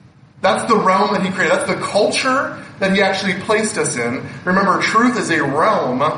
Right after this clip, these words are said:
embodied in Jesus. We doing okay? And it's the reality of the kingdom and the absoluteness of this word. So Jesus comes along and says, "Behold, the kingdom is at hand."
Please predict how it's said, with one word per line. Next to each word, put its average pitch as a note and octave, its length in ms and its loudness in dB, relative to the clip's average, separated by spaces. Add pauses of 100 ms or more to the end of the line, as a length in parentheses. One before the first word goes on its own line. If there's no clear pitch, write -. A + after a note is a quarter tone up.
(240)
embodied F3 580 2
in E3+ 160 -2
Jesus. D3 580 -6 (720)
We C3 80 -4
doing D3 160 2
okay? D#3+ 420 0 (1200)
And F#3 380 0
it's F#3 200 -2
the G3+ 80 2
reality G#3 720 2
of F3+ 140 2
the E3 80 -2
kingdom D#3+ 600 -2 (220)
and F#3 120 4
the F#3 140 4
absoluteness F#3 800 0
of D#3+ 220 0
this - 220 -6
word. E3+ 360 2
So F3+ 200 2
Jesus A3+ 320 0
comes F3+ 200 2
along E3+ 280 2
and D#3+ 80 -2
says, D3+ 160 -4
"Behold, F3+ 500 2
the - 60 -4
kingdom A#3 380 0
is F3 120 -2
at F3 140 2
hand." C#3 420 -4